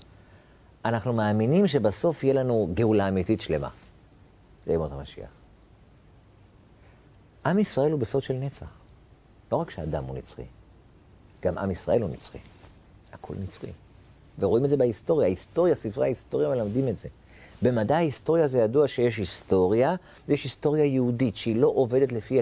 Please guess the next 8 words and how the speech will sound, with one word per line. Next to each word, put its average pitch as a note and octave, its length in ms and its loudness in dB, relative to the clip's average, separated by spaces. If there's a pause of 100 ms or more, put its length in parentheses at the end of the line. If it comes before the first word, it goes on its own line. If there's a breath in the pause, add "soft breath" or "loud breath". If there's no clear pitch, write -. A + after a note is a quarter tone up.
(100)
כללי G#2+ 200 2
ההיסטוריה G#2 480 0
הרגילים. F2 440 -6 (1120)
במדע F#3 280 0
ההיסטוריה D#3 360 -2
לומדים D3 320 -2
את A#2 80 -8
זה. F2+ 80 -16